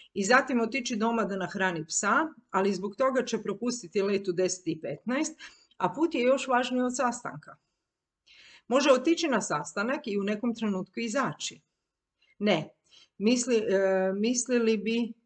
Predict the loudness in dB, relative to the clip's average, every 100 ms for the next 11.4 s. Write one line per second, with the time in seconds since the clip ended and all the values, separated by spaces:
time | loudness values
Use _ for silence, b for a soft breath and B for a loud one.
0 | _ 0 2 2 0 0 -2 -6 -10 -10
1 | -12 -14 _ _ _ _ _ B B B
2 | B -2 0 2 4 4 2 2 2 4
3 | 2 -2 2 2 2 -2 -4 -2 -4 -6
4 | _ _ _ _ _ _ _ _ B B
5 | B 4 4 4 2 0 -2 0 0 2
6 | 0 0 -2 -6 -8 -8 -4 -4 -4 -10
7 | -12 -10 -6 -2 -2 -2 -2 0 2 2
8 | 2 2 0 -2 -4 -6 -6 -4 -6 -4
9 | -6 -4 -6 B B -2 2 2 2 2
10 | 4 4 2 0 0 0 -2 -4 -4 -2
11 | -2 -4 -10